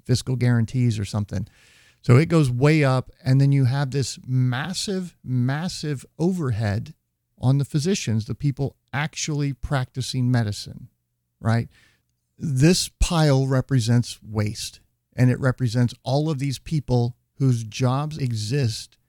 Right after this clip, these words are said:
because of government mandates. Okay? So these are people who, um, you know, are high up in the corporation, so they have large salaries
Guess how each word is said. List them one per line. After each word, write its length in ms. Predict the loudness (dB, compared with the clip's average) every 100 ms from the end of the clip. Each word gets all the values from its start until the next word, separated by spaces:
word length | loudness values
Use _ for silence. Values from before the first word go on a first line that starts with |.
| _ -8 0
because 440 | 2 2 0 0
of 120 | 0 -2
government 420 | -2 0 0 2
mandates. 680 | 2 0 -4 -12 -14 -14 -14 _ _ _ _ _ _ _ _ _ _ _ -10
Okay? 380 | -2 2 2 0 _ _ _ _
So 200 | 4 4
these 240 | 6 2 0
are 80 |
people 600 | -2 0 0 0 -2 -4 -10 _ 2
who, 540 | 6 6 4 0 -6 _ _ 0
um, 560 | 2 4 4 2 -2 -6 _ _ _ _ _ _ _ _ _ _ _ _ _ _ _ _ _ _ _ _
you 120 | -2 0
know, 120 | 0
are 120 | -2
high 340 | -2 -2 -2 0
up 260 | -2 -6 -16 -18 _ _ _ _ _
in 160 | 0 0
the 160 | 0 -6 _
corporation, 880 | -4 -2 0 2 2 0 0 -2 -4 _ _ _ _ _ _
so 180 | 0 4
they 120 | 4
have 180 | 4 2
large 340 | 0 -2 -2
salaries 800 | -4 -2 -2 -2 -4 -6 -10 -16